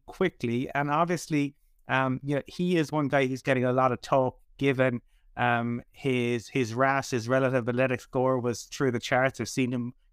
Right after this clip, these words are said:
comped to Jadeveon Clowney. Uh, probably not gonna go number one overall, but I have seen that comp out there on, on social media. And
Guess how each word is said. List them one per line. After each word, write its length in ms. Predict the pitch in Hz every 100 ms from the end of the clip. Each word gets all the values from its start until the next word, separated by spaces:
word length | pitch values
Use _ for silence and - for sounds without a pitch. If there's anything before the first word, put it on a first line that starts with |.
| -
comped 540 | - 147 143 135 - -
to 320 | - 131 127 - - -
Jadeveon 580 | 131 143 139 131 127 113
Clowney. 720 | - 160 175 175 175 175 160 _ _ -
Uh, 160 | 120
probably 240 | - 165 147
not 160 | 147
gonna 180 | 160 151
go 160 | 147 143
number 300 | 151 143 139
one 280 | 147 190 180
overall, 460 | 147 127 127 135
but 140 | 135 135
I 60 |
have 220 | 135 151
seen 280 | - 156 139
that 260 | 135 127 -
comp 280 | 143 131 131
out 200 | 131 -
there 240 | 131 127
on, 160 | 131 123
on 200 | 131 120
social 400 | - 127 - 127
media. 440 | 139 139 131 127 - - -
And 280 | - 127 127